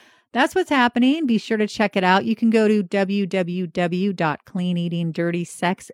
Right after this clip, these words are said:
dot com to get the book. And be sure to go to naturally savvy dot com. This article is the best and worst foods for a keto diet. Know what you need to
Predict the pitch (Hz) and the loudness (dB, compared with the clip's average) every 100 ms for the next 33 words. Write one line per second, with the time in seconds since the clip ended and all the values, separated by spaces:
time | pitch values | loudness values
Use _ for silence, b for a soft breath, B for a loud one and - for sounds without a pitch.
0 | 190 175 175 - 185 175 190 180 165 - | -2 2 2 -2 -4 -2 -2 -2 -4 -6
1 | 147 165 220 - B B B - 226 277 | -4 0 -2 -4 B B B -2 0 0
2 | - 339 381 294 226 185 170 180 202 - | 0 -2 0 0 -2 -2 -2 -4 -6 -6
3 | 208 208 - - - 180 180 185 185 - | -2 -2 -4 -10 -2 0 0 0 -4 -4
4 | 180 180 196 - - 180 175 185 196 202 | 0 2 0 -6 -6 -2 -2 -2 -2 -4
5 | - - 190 196 - 196 190 175 - 175 | -2 0 0 -2 -6 -2 -2 -2 -4 -4
6 | - 180 214 - 196 180 170 190 196 - | -2 0 0 -4 -6 -2 0 -2 -4 -16
7 | _ 202 196 208 - - - - 202 202 | _ 0 0 -2 -6 -10 -10 -8 -2 0
8 | 214 180 165 165 185 - - 185 175 214 | 0 2 2 2 -2 -6 -8 -2 0 2
9 | 214 202 - 185 170 170 196 208 - | 0 -4 -6 -6 -4 -2 -4 -4 -8